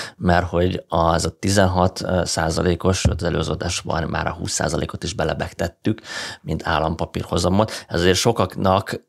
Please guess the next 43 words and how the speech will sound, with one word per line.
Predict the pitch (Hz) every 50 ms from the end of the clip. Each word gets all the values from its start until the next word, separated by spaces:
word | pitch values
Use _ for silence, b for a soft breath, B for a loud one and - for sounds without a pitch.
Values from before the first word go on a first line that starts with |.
| _
tényleg | - - - 80 76
egy | 78 78 -
olyan | 90 92 85
magas | 85 87 82 82 85 87 90 - - - -
hozamot, | - - 101 92 92 87 85 92 -
egy | 80 -
csalit | - - 90 80 82 - - - - - - _ _ -
lógat | 95 87 87 95 90 92 87 85 87
be, | 90 98 110 120 B B B B B B
amitől | - 95 95 92 - - - 107 107 110 113 - -
egyszerűen | - - - - - 95 98 98 98 98
így | 98 98 -
elbizonytalanodok | - 92 90 87 90 90 87 87 82 85 82 82 82 82 82 82 -
abban, | 101 104 98 95 87 87
hogy | 87 82 80 -
részvényt, | 110 120 120 - - 117 110 98 -
vagy | - -
akkor | 92 90 - - - -
kötvényt | - - 104 - - 90 98 98 - -
vegyek, | 95 87 95 95 87 -
részvényt, | 82 95 101 - - 90 87 80
vagy | - 76 71 -
állampapírt. | 80 90 98 104 104 98 - 98 98 - - 101 101 101 101 B B B B B B - -
Most | - - - - 87
az | 90
állampapírnál | 180 92 90 90 185 - - - - 85 90 90
biztosan | 87 87 - - - - - - 85
tudom, | - 85 85 85
hogy | 80 82 -
ilyen | - - 87
magasat | 95 98 101 107 - 104 95 -
keresek, | - 95 90 95 - - - -
a | -
részvénynél | - 90 90 - - - - - - - -
meg | - - -
bizonytalan, | - 101 95 98 85 85 87 90 90 87 87 82
sőt, | - - - - -
hát | - - - -
a | - -
rövid | 90 95 90 82 -
távon | - - - 76 - -
igazából | - - 82 82 78 78 - - -
még | - 73 - - 113